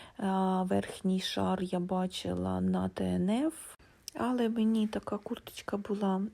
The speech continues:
не потрібна, вона мені сподобалася за своїми якостями, за своєю якістю.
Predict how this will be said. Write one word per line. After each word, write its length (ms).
не 200
потрібна, 600
вона 240
мені 240
сподобалася 800
за 160
своїми 680
якостями, 1300
за 280
своєю 680
якістю. 1080